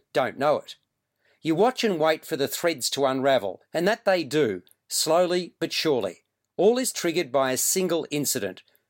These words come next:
Pride is dented, self-esteem shattered, marital harmony teeters, and a quiet, observant teenager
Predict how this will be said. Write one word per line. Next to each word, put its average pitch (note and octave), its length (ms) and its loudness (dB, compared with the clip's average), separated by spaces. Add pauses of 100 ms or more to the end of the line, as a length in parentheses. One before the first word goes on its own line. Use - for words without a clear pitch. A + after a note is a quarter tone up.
(160)
Pride F3 640 0
is C3+ 160 -4
dented, A#2 480 -2 (320)
self-esteem D#3+ 1040 0
shattered, A#2+ 540 -2 (280)
marital F3+ 500 2
harmony E3+ 500 -2
teeters, A#2 640 -4 (340)
and F#3 120 0
a D3+ 60 2
quiet, F#3 680 0
observant C#3+ 580 -2
teenager C3+ 680 0